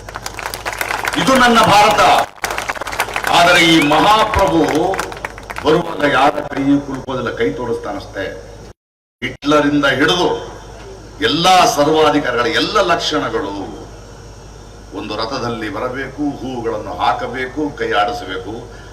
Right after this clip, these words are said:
ಆದರೆ ಅವನನ್ನು ಆರಿಸುವ ಜನ, ಅವನು ಪ್ರೀತಿಸಬೇಕಾದ ಜನ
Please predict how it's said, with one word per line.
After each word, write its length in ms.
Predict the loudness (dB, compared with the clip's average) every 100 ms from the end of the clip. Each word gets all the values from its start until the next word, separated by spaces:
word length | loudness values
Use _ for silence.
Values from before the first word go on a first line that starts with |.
| -6
ಆದರೆ 360 | -2 0 2 2
ಅವನನ್ನು 480 | 2 0 -2 -4 -2
ಆರಿಸುವ 560 | 0 0 -4 -6 -6
ಜನ, 260 | -2 -2 0 0 -4 -10 -16 -18 -18 -20 -20 -20 -20 -20 -4
ಅವನು 380 | 0 2 2 2
ಪ್ರೀತಿಸಬೇಕಾದ 920 | 0 -4 -4 -4 -4 -4 -2 -2 -4
ಜನ 280 | -4 -2